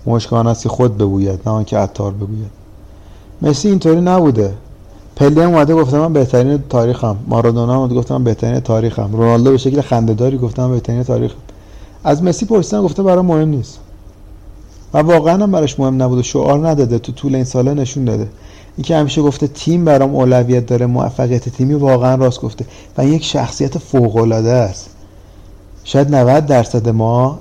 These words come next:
اینو باور کن، من و تو اگه اونجا باشیم خودمون رو گم می‌کنیم، یه آدم دیگه می‌شیم.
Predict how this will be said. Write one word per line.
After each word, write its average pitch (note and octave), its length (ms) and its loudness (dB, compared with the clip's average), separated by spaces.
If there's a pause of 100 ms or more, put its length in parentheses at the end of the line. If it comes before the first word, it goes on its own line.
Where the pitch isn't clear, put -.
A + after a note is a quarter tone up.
اینو C#3 120 -2
باور B2 340 2
کن، A2 240 -4
من A#2+ 220 0
و C3 40 2
تو C3 140 -2
اگه B2 180 2
اونجا A2+ 300 0
باشیم A#2+ 480 -2
خودمون B2+ 420 -2
رو A#2+ 60 0
گم B2 220 0
می‌کنیم، A2+ 380 -2
یه A#2+ 80 0
آدم A#2 340 0
دیگه A2 240 -4
می‌شیم. A2 340 -6